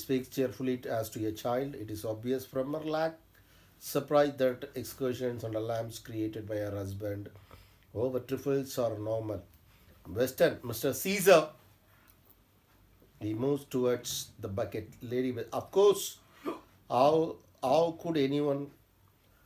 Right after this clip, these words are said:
forget name like that? And now, if you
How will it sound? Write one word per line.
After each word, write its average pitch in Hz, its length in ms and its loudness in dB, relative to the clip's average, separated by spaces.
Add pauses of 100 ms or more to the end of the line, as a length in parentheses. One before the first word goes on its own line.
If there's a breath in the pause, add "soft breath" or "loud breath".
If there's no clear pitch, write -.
(160)
forget 139 480 4
name 135 400 2
like 104 240 0
that? 104 260 -2 (440)
And 120 260 -4
now, 113 320 -4 (560 soft breath)
if 104 280 -10 (100)
you 120 100 -4